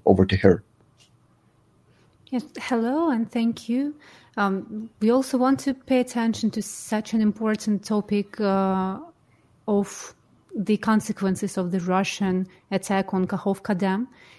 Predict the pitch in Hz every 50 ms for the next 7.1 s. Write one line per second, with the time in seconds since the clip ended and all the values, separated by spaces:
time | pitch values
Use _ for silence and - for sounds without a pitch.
0 | _ - 208 - 214 208 208 202 196 - 196 190 185 - 196 - - - 202 -
1 | - - - - 214 202 190 185 190 269 - - - 208 - _ - - 214 196
2 | 196 208 247 269 277 - - - 196 190 180 190 185 175 180 180 175 175 175 180
3 | - - - - 202 196 - - 180 175 180 180 175 175 175 170 175 - - -
4 | _ - - - - - - - _ _ - 214 214 226 220 208 208 208 220 208
5 | 208 208 208 208 208 202 196 196 190 - - 202 - - - 208 208 190 202 202
6 | 170 190 208 190 185 - 185 185 180 185 185 185 170 170 185 190 - 240 247 247
7 | 277 320